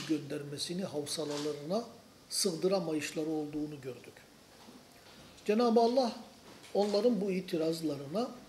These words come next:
şöyle cevap veriyor. De ki, "Eğer yeryüzünde rahat ve huzur içerisinde yürüyen melekler bulunsaydı, biz de onların üzerine meleklerden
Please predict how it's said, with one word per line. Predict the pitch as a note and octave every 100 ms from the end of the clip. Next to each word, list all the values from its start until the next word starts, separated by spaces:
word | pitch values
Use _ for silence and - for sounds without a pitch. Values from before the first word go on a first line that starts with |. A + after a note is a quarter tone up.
| - - - - -
şöyle | - C4 A3+ D#3
cevap | D#3 D3+ C#3
veriyor. | C#3+ C#3 G#3 B3+ - - - - - - E3
De | A3+ A3+
ki, | A#3 A#3+ - - - - - - - -
"Eğer | G3+ A3
yeryüzünde | G#3 A3 B3 G3 E3 F#3 F3+ G#3 G#3 - - - - - - - - -
rahat | F#3+ G3 A#3+ -
ve | G3
huzur | F#3+ F3 A#3
içerisinde | F#3+ - E3 E3+ - F3 F#3
yürüyen | F#3+ E3+ E3+ F#3
melekler | F3+ D#3+ D#3+ D3+ D#3+ E3+ D#3 C#3+
bulunsaydı, | D#3+ D#3 - G#3 G#3+ A3 A#3+ - - - - -
biz | A#3+ E3+
de | E3+
onların | G#3 G3 F3+ G3 G3 A3
üzerine | F3+ E3 D3+ D#3 G#3 C4+ - - - - - -
meleklerden | E3+ G3+ G3 - F3+ E3 D3+ G#3 C4+